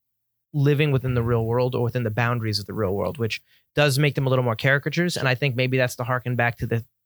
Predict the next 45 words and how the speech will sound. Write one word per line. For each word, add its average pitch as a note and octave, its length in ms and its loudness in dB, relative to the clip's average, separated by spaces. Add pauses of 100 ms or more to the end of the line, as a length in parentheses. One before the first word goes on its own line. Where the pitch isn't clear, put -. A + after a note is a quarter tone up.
(540)
like, B2+ 80 -6
a C3 80 2
new C3+ 340 2
version C3 380 -2
of A2 300 -2
the A2+ 500 0 (920)
femme C3 180 0
fatales A2+ 680 0 (200)
and A2+ 560 0
villains, B2+ 560 -2
mobster A#2 500 0
villains A#2+ 360 -2
of - 60 -12
the A#2 60 -2
thirties B2 440 0
who B2+ 140 0
would A#2 200 -2 (300)
do E3 100 0
whatever C#3+ 280 2
they C3 100 4
wanted B2 340 0
without A#2 320 0
regard. A2 420 0
Like, G#2 120 -8
the A2 80 -8
mobster A2 340 -2
villains A2 220 -2
would A2 100 -10
m-, B2 120 -4 (120)
gu-, - 140 -4
Tommy C3 260 -2
gun A#2+ 180 0
somebody A#2 520 -2 (160)
themselves, B2 640 0
the B2+ 60 0
mob A2 240 0
boss, A2 200 0
and A#2 180 -6 (140)
Tommy B2+ 220 -2
gun A#2 160 -2
a A2+ 80 0
restaurant A2 440 -2
and A2 80 -6
walk A2 220 -2
out A2 280 -2